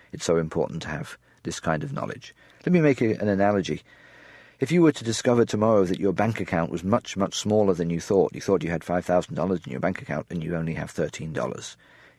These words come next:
you'd be very disturbed, obviously, because your purchasing power would be radically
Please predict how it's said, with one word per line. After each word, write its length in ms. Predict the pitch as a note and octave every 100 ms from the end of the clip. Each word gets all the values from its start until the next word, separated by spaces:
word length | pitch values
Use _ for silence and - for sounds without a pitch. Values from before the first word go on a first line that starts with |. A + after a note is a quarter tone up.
| _
you'd 140 | F3
be 80 | B2
very 320 | G#2 C3 A#2
disturbed, 540 | G#2+ G#2 - F3+ E2+ - -
obviously, 340 | C2+ - A2
because 320 | A#2 - F#2
your 160 | G2 F#2 _ _ _ -
purchasing 420 | A2+ - F#2 F2
power 240 | F2+ F2+
would 80 | F2+
be 140 | E2+
radically 540 | F2 G2 E2+ - E2